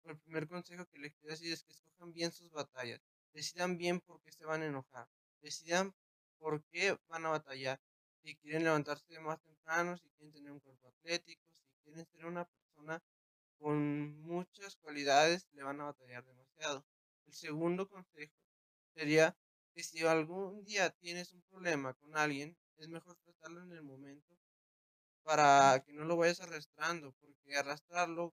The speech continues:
causará que te retrases con tus proyectos, no te tenga la misma energía. Es por ello que debes manejar muy bien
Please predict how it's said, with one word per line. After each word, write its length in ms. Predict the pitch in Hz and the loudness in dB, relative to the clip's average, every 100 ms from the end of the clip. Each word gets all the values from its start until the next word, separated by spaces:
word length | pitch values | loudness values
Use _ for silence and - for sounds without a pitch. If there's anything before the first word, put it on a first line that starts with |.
| - | -8
causará 520 | 151 156 151 139 151 | -10 -8 2 2 2
que 300 | - 170 165 _ _ _ _ _ _ _ _ | -4 -20 -20 _ _ _ _ _ _ _ _
te 100 | 156 | -8
retrases 460 | 147 147 139 139 165 | -6 -6 -6 -10 -12
con 180 | - 151 | -16 -20
tus 200 | - - | -20 -20
proyectos, 840 | - 139 147 160 156 - 151 156 - _ _ | -12 -4 4 6 6 2 -12 -14 -14 _ _
no 120 | 156 151 | -20 -20
te 160 | _ | _
tenga 280 | _ 165 165 | _ -2 2
la 120 | 156 | 4
misma 300 | 147 147 165 | 4 2 -2
energía. 580 | 160 147 - - 160 151 _ _ | -4 -8 -10 -6 -6 -6 _ _
Es 140 | 156 151 | -20 -20
por 180 | _ 170 | _ 0
ello 320 | 151 156 160 | 4 4 0
que 300 | 147 135 95 | -2 -6 -6
debes 480 | 147 147 156 156 - _ _ _ _ | 2 6 6 4 -6 _ _ _ _
manejar 420 | 160 151 143 156 147 | -6 -4 -2 -6 -8
muy 160 | 156 | -8
bien 260 | 151 151 | -4 -6